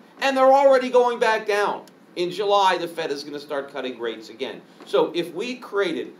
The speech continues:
such a big bubble with one percent rates for a couple of years that resulted in the oh, in the oh eight financial crisis, what is going to result from this? If we made all those mistakes with one percent,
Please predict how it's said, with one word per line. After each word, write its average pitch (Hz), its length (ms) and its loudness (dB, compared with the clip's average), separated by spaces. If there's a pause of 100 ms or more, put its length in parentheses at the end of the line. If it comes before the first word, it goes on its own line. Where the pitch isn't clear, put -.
such 165 360 -8
a 214 60 -12
big 190 300 -10
bubble 139 400 -2 (120)
with 120 160 -8
one 180 260 -6
percent 180 380 -10
rates 135 240 -4
for 127 140 -10
a 127 40 -14
couple 143 280 -10
of 135 60 -12
years 156 340 -8 (240)
that 131 180 -6
resulted 165 640 -4
in 131 100 -6
the 113 220 -12
oh, 170 220 0
in 143 180 -2
the 131 140 -6
oh 160 120 -4
eight 175 120 -6
financial 165 400 -12
crisis, - 480 -10 (480)
what 214 380 0
is 180 180 -6
going 165 300 -6
to 165 60 -10
result 131 560 -8 (240)
from 135 320 -4
this? - 440 -8 (560)
If 170 200 -4
we 170 140 -6
made 185 480 -6
all 202 200 -4
those 233 280 -4
mistakes 165 640 -6 (140)
with 117 160 -10
one 208 280 -4
percent, 123 460 -12